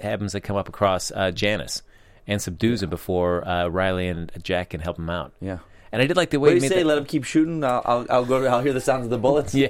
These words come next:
Speaker 1: Yeah. And I like that he made that little kind of like, uh, like smoke grenade or like, uh, like kind of explosive,
Speaker 2: Yeah.
Speaker 1: uh, detonation out of the aerosol can. Kinda
Speaker 2: I,
Speaker 1: distract him.
Speaker 2: I thought it was funny. <laughs> It was like, what they, they were spray paint cans, right?
Speaker 1: Mm-hmm.
Speaker 2: And then right behind it was like a freshly spray painted graffiti wall. I was like, "Okay, they put two and two together," and they're, they're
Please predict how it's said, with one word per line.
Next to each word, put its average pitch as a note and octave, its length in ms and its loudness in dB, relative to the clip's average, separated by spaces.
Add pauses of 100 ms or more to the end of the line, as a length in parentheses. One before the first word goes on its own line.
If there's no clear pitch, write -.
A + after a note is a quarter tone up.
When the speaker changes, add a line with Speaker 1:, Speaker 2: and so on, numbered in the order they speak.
Speaker 1:
Yeah. A#2 160 2 (580)
And D3 120 4
I F3 40 2
like G3 80 2
that A3 100 2
he F#3+ 40 -2
made G3+ 140 2
that F#3+ 120 4
little G3 160 2
kind F#3+ 160 2
of F3+ 100 2
like, F3 220 0
uh, D3+ 100 2 (200)
like C3+ 180 -8
smoke - 360 -2
grenade D#2+ 380 -2
or F2 80 -2
like, F#2+ 220 -2
uh, G2 140 2
like G2 160 -2
kind G#2 160 -6
of F#2+ 80 -2
explosive, F#2+ 640 -2
Speaker 2:
Yeah. G#2 160 2
Speaker 1:
uh, F#2 80 0
detonation G2+ 400 -4
out - 40 -4
of F2 40 -6
the F#2 80 -6
aerosol B2+ 340 -6
can. - 260 -12 (540)
Kinda G2+ 200 0
Speaker 2:
I, - 40 2
Speaker 1:
distract A2 420 -2
him. - 160 -10
Speaker 2:
I C#3+ 80 2
thought D#3 100 4
it D3+ 60 4
was C3 140 -2
funny. C3 420 0
<laughs> - 40 -6
It - 60 -2
was A2+ 180 -2
like, A#2+ 240 2 (100)
what C#3 140 2
they, G#2+ 140 4
they B2+ 140 0
were A#2 100 2
spray G3 240 0
paint A2+ 240 -2
cans, F2+ 260 -8
right? A#2+ 240 2
Speaker 1:
Mm-hmm. A2+ 180 0
Speaker 2:
And C#3 100 -2
then C#3+ 140 2
right E3+ 180 4
behind E3 200 0
it D#3+ 40 2
was C#3+ 100 0
like C3+ 100 0
a A#2 60 -2
freshly D#3 380 -2
spray C#3 280 0
painted B2+ 260 -6
graffiti A#2 400 -4
wall. F#2 280 -2
I G2+ 60 -2
was G#2 80 -8
like, A#2+ 140 -6
"Okay, G#3+ 320 -2
they C3 160 0
put C#3+ 280 -10
two C#3+ 100 -10
and C3+ 100 -8
two C#3+ 80 -4
together," A2+ 340 -2
and B2+ 120 -4
they're, D3+ 100 -2
they're F#3+ 240 0